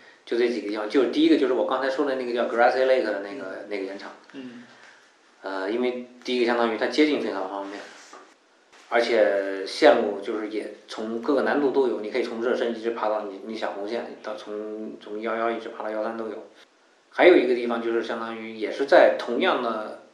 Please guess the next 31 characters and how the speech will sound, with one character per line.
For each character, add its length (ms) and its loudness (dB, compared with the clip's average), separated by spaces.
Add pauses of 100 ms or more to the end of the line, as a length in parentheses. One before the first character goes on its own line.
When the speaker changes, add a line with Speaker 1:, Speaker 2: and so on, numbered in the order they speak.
(200)
Speaker 1:
同 160 0
样 100 8
在 100 8
坎 200 8
布 60 6
尔 200 8
那 140 2
个 60 2
小 160 0
镇 180 2 (240)
旁 180 0
边， 380 0 (840)
那 180 6
个 260 10
像， 360 -2
那 140 6
个 100 6
的 300 10
接 220 2
近 240 4
会 100 2
比 100 -2
较 100 8
困 160 0
难 180 -2
一 60 -8
些， 140 -4
走 160 -4
路 240 0
可 100 -8
能， 240 -10